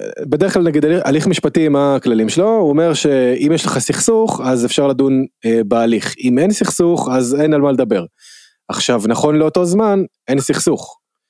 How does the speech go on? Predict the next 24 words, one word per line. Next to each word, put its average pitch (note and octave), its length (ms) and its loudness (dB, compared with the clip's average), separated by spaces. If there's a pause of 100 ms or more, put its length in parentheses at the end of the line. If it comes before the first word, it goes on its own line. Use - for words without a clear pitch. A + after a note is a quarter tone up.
(260)
נכון? D3 220 0
זאת - 100 -8
אומרת, B2+ 280 2
אין D3 100 2
שאלה, B2+ 760 2 (420)
אה, G#2+ 220 -2
נכון C#3 380 0
ל-, A#2+ 540 2
לא A2+ 60 2
יודע, G#2+ 160 0 (160)
למועד, A2+ 540 0
אה, B2 160 2
החלטת, A#2 440 -2
אה, B2 360 2 (340)
בית B2+ 140 -2
המשפט C3+ 260 0
המחוזי, A3+ 420 0 (960)
אה, G#2 260 0
אף - 80 -4
אחד E3+ 140 0
לא C3 420 2
העלה B2 240 0
את A#2+ 100 -4
הטענה B2+ 520 2